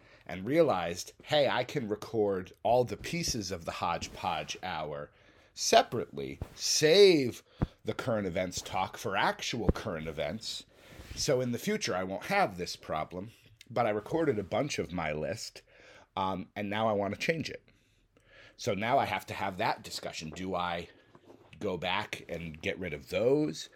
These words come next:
and change them? What in the world am I gonna do? Let's talk about the current events. I watched the first, quote unquote,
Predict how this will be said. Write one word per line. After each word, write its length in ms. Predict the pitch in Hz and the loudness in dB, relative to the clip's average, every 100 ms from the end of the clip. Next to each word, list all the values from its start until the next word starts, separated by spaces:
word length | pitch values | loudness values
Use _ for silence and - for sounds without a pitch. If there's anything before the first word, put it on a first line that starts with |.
| - - - | -20 -20 -12
and 200 | - 85 | -8 -6
change 420 | - 131 147 131 | -4 -2 -2 2
them? 240 | 147 147 143 - _ _ - | 2 2 -2 -16 _ _ -12
What 460 | 113 131 170 - | -6 8 10 10
in 80 | 101 | 4
the 80 | 82 | -4
world 400 | 82 95 95 95 | 0 2 0 0
am 100 | 76 | -4
I 300 | 95 104 104 - - - - | -2 -2 -4 -12 -20 -20 -10
gonna 280 | - 67 78 | -6 -4 -6
do? 140 | - - - - - - - - - - _ _ _ _ - - - - - _ | -10 -16 -20 -20 -20 -20 -20 -20 -20 -20 _ _ _ _ -18 -16 -16 -18 -20 _
Let's 200 | 151 170 | 2 2
talk 240 | - 165 127 | 6 4 6
about 160 | 113 | 2
the 80 | - | 0
current 240 | - 80 67 | -4 -4 -4
events. 480 | 57 - - - - _ - - - _ - _ 131 | -8 -12 -20 -20 -20 _ -20 -20 -20 _ -20 _ 2
I 280 | 147 170 | 8 8
watched 600 | 170 139 131 127 - - - - - | 10 10 8 6 -2 -6 -12 -14 -4
the 80 | 104 | -4
first, 680 | - 156 156 160 - - - _ | 2 8 8 8 2 -6 -12 _
quote 300 | - 98 85 | -4 0 0
unquote, 500 | 87 85 - 78 - | -2 -6 -2 -4 -4